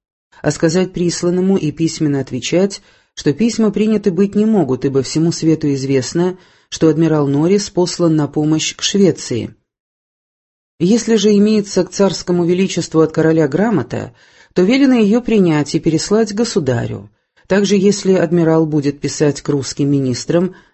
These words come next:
к адмиралу и генералам, то письма его принимать". Тридцатого мая, находясь близ Наргина, Норрис отправил следующее письмо главнокомандующему в Ревеле генералу фон Делдену. Король,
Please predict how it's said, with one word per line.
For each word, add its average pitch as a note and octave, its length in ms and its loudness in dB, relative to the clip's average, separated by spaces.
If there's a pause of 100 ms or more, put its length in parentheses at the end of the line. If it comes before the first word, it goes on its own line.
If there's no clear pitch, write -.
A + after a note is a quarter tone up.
к - 60 -20
адмиралу D3+ 480 2
и B2 60 -2
генералам, E3+ 640 0 (220)
то C#3 120 0
письма A3 460 0
его G#3+ 220 2
принимать". G3 720 -2 (960)
Тридцатого G3 840 2
мая, F#3+ 400 2
находясь E3 580 0
близ D#3 380 0
Наргина, D3+ 540 2
Норрис A#3 400 0
отправил G3+ 420 2
следующее C#3+ 640 -2
письмо G#3 360 -2
главнокомандующему E3 1080 0
в - 60 -6
Ревеле D3 540 -2 (100)
генералу G#3+ 840 2
фон G3 420 2
Делдену. C3 680 0 (1200)
Король, F3 480 2